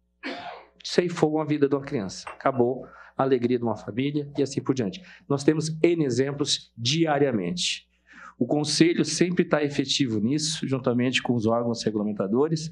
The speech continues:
Criamos mecanismos de denúncia para que a gente possa auxiliar a população que se sinta nesse contexto de não atendido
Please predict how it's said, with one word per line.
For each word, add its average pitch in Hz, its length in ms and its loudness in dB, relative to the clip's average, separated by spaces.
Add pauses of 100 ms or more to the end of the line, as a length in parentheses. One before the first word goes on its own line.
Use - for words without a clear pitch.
(280)
Criamos 151 340 0
mecanismos 170 800 0
de 131 280 -2 (320)
denúncia 180 840 2 (300)
para 165 160 2
que 170 100 4
a - 20 2
gente 156 320 -2
possa 151 380 2
auxiliar 143 640 2
a 135 40 4
população 127 680 0 (320)
que - 80 2
se 151 140 2
sinta 143 580 0 (260)
nesse 156 460 0 (200)
contexto 139 540 -2
de 139 300 -2 (320)
não 165 400 0
atendido 160 680 2